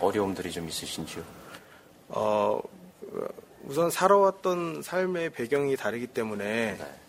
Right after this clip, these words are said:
Speaker 2: 어, 아주 작은 일에서도 이렇게 좀 오해가 생기는 일들이 종종
Speaker 1: 네.
Speaker 2: 있습니다.
Speaker 1: 네.
Speaker 2: 그러니까 똑같은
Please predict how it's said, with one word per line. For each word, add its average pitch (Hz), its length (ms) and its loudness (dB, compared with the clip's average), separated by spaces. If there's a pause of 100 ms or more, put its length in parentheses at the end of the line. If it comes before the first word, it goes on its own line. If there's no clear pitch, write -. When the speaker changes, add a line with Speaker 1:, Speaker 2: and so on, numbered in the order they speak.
(520)
Speaker 2:
어, 98 640 -6 (280)
아주 143 240 -6
작은 156 640 2
일에서도 123 1200 2
이렇게 104 400 -6
좀 104 160 -2
오해가 151 380 6
생기는 131 340 -2
일들이 107 320 -8
종종 131 460 0 (340)
Speaker 1:
네. - 80 -12 (380)
Speaker 2:
있습니다. 110 480 -2 (240)
Speaker 1:
네. 71 80 -10 (280)
Speaker 2:
그러니까 - 160 -8
똑같은 143 1160 -2